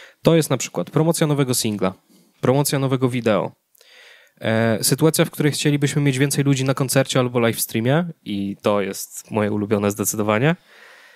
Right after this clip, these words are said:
e, ogólne powiększenie ilości słuchaczy, czy zwiększenie grupy odbiorców na przykład na Facebooku, czy zdobycie większej ilości ludzi do listy mailingowej, czy też sprzedaż merchu. No i tak, wydaje mi się, że jeżeli chodzi o to ostatnie,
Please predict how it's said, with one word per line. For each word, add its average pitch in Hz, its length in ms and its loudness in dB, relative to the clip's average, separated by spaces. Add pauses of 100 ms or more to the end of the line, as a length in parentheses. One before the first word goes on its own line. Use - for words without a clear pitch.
(180)
e, 113 420 0 (260)
ogólne 151 380 4
powiększenie 113 500 0
ilości 104 320 -2
słuchaczy, 104 500 -4 (160)
czy 143 260 4
zwiększenie 139 500 0
grupy 147 240 2
odbiorców 135 480 0
na 117 80 -4
przykład - 240 -2
na 120 100 -4
Facebooku, 113 540 -2 (540)
czy 147 280 4
zdobycie 135 400 0
większej 147 280 0
ilości 135 320 2
ludzi 135 240 4
do 131 80 4
listy 131 260 0
mailingowej, 104 640 -2 (100)
czy 160 220 4
też - 360 0
sprzedaż 120 420 -2
merchu. - 360 -4 (1900)
No 143 60 8
i 165 60 6
tak, 131 220 0
wydaje 170 300 2
mi 180 100 0
się, 170 140 4
że 151 100 4
jeżeli 156 240 4
chodzi 151 260 4
o 147 60 4
to 151 120 0
ostatnie, 156 560 2